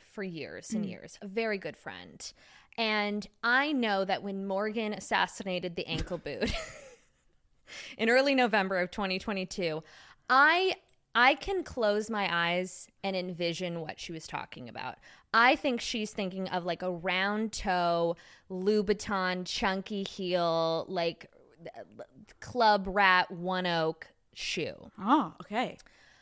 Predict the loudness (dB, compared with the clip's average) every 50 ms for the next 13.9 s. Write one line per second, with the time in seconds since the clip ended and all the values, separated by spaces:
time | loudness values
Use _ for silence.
0 | _ _ _ 4 8 8 8 8 6 2 0 2 2 2 2 2 2 2 0 0
1 | 0 -2 0 0 0 2 2 2 0 0 -2 -2 -4 -6 -8 -8 -8 -2 2 2
2 | 2 2 0 -4 -12 -12 -10 -8 -2 0 2 4 4 4 2 2 2 2 2 2
3 | 0 -2 -2 -2 -2 -2 -2 -2 -2 -2 -2 -2 -4 -6 -6 -6 -6 -4 -4 -4
4 | -4 -4 -4 -4 -4 -4 -4 -2 -2 -2 -4 -4 -4 -4 -6 -6 -10 -14 -18 _
5 | _ _ _ _ _ _ _ _ _ _ _ _ _ _ -20 -20 -20 -20 -20 _
6 | _ 2 2 2 0 -2 -6 -10 -8 -2 0 2 2 2 2 0 -4 -4 -6 -4
7 | -2 -2 -2 0 -2 -4 -4 -4 0 2 2 2 2 0 -2 -4 -6 -6 -10 -12
8 | _ _ -4 -2 -2 -2 2 2 0 2 2 0 0 0 0 -2 -2 0 -2 -6
9 | -8 -16 _ _ _ -20 -20 -20 -20 -20 -20 _ _ -8 0 4 6 6 6 6
10 | 4 0 -6 -16 _ -2 0 2 4 4 4 4 4 4 4 4 2 2 -2 -4
11 | _ _ -8 -4 0 2 2 2 2 -2 -10 -20 -20 -20 _ _ -14 -12 -12 -6
12 | -2 0 2 2 2 0 -2 -2 -2 -2 0 0 0 -2 -4 -8 -12 -18 -20 -12
13 | _ -8 -6 -6 -6 -6 -8 -8 -10 -12 -14 -12 -10 -10 -10 -10 -14